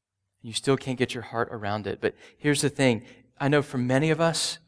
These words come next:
believers and not, it does seem so primitive. It seems so repulsive. But even if you don't believe in hell this morning, I know something you do believe in. You do believe in justice.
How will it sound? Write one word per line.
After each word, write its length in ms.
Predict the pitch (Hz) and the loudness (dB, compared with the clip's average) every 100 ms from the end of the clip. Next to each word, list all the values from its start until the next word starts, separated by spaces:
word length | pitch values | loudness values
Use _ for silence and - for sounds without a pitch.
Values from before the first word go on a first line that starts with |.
| _ | _
believers 420 | 131 123 147 143 | -6 2 4 4
and 100 | 127 | 2
not, 240 | 123 113 123 | 4 4 2
it 140 | 123 | -4
does 240 | 160 143 | 0 0
seem 260 | 139 - 123 | 0 -2 -4
so 260 | - 143 131 | -4 -4 -4
primitive. 480 | - 151 143 107 | -6 -4 -2 -2
It 140 | 104 117 | -4 -8
seems 280 | - 135 120 | -6 -4 -4
so 580 | - 143 147 147 135 - - - - - _ _ _ _ _ _ _ _ | -2 4 6 6 4 0 -18 -20 -20 -20 _ _ _ _ _ _ _ _
repulsive. 880 | - - 151 139 - 90 90 - _ _ _ _ _ _ _ _ _ _ _ _ - _ _ _ _ _ _ _ _ _ _ _ _ _ _ | -18 -4 -2 0 -2 -4 -8 -18 _ _ _ _ _ _ _ _ _ _ _ _ -20 _ _ _ _ _ _ _ _ _ _ _ _ _ _
But 100 | 120 | 0
even 180 | 139 165 | 2 2
if 100 | 160 | 0
you 60 | |
don't 180 | 143 139 | 0 0
believe 260 | 127 123 123 | 0 -2 0
in 80 | 123 | 0
hell 180 | 113 | -2
this 200 | 113 120 | -2 -8
morning, 300 | - 123 131 131 _ _ _ _ _ _ _ _ - | -12 -12 -14 -18 _ _ _ _ _ _ _ _ -8
I 100 | 113 | 0
know 120 | 123 | 0
something 280 | - 127 107 | 0 -6 -8
you 60 | |
do 140 | 104 113 | -8 -8
believe 300 | 104 95 92 | -6 -8 -6
in. 140 | 92 | -6
You 100 | 110 | -6
do 180 | 120 131 | -2 -2
believe 240 | 123 113 | 0 -2
in 80 | 104 | -2
justice. 680 | 101 95 - 95 - - | -4 -4 -6 -10 -8 -10